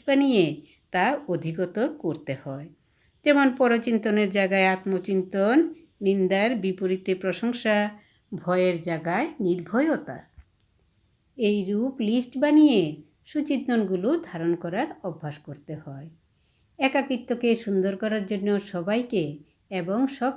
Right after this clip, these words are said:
কিছুকে মনে মনে ধন্যবাদ জানানো একটি ভালো অভ্যাস। ঘুম থেকে উঠে প্রথমেই ধন্যবাদ জানাতে হয় সর্বশক্তিমান ঈশ্বরকে। ধন্যবাদ জানাতে হয়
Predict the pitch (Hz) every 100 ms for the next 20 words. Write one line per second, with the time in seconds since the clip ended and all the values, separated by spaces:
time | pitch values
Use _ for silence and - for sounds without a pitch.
0 | - 285 240 226 185 170 165 165 160 202
1 | 302 - 185 175 170 160 170 165 165 202
2 | 320 - 175 165 247 302 311 165 160 254
3 | 330 160 147 - 147 151 - _ _ _
4 | _ _ _ - 294 285 277 262 240 220
5 | 220 214 180 165 190 277 302 196 180 170
6 | 175 165 165 170 180 156 180 185 220 320
7 | - _ - - 190 165 170 165 180 -
8 | 170 208 320 330 - - - 147 147 139
9 | 147 - _ _ _ _ - 294 285 269
10 | 254 220 214 208 208 190 185 196 214